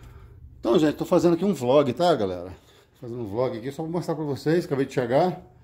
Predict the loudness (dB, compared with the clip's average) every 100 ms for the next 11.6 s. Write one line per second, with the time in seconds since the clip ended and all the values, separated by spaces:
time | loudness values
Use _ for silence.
0 | _ -20 _ _ -10 -6 -2 0 2 4
1 | 4 4 0 -2 -2 -2 -4 -12 -20 _
2 | _ -20 -20 _ -20 -20 _ -20 -12 -6
3 | -6 -4 0 4 4 4 -4 -16 -20 -20
4 | _ _ _ _ _ _ _ _ _ _
5 | _ -14 -6 -2 -2 -2 -2 -2 0 2
6 | 4 2 0 -2 -4 -16 -20 -20 -20 -20
7 | _ _ _ _ _ -8 -2 0 0 0
8 | -2 -2 -10 -20 _ _ _ -6 -4 0
9 | 0 -2 -10 -20 _ _ _ _ _ _
10 | _ _ _ -12 -12 -6 -2 -2 -2 -6
11 | -4 -2 0 0 -2 -4